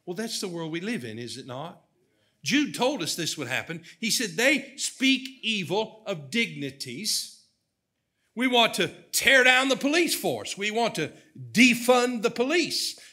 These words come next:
And then we wonder why people run, uh, through the shopping centers and the shopping malls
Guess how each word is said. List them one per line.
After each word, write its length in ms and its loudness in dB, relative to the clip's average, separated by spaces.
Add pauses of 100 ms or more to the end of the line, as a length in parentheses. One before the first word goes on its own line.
And 240 2
then 240 4
we 260 0
wonder 500 2 (120)
why 180 2
people 600 0 (120)
run, 720 2
uh, 320 -2
through 240 -2
the 100 0
shopping 520 2
centers 420 0
and 100 -4
the 60 0
shopping 540 2
malls 360 2